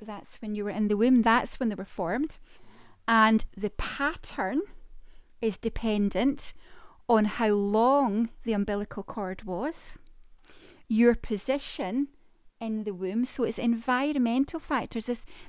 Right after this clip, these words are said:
there's a bit of genetic-y stuff in there. So identical twins might have similar fingerprints, but they won't have identical fingerprints.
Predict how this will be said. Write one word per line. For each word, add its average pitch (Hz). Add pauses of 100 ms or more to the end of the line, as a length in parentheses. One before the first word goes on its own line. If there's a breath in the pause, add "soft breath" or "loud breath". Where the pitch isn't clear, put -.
there's 254
a 240
bit 311
of 311 (640)
genetic-y 214 (160)
stuff -
in 170
there. 175 (480 loud breath)
So 208 (500)
identical 220
twins 202
might 208
have 202 (260 soft breath)
similar 254
fingerprints, - (260 soft breath)
but -
they 208
won't 226
have 226
identical 226
fingerprints. 196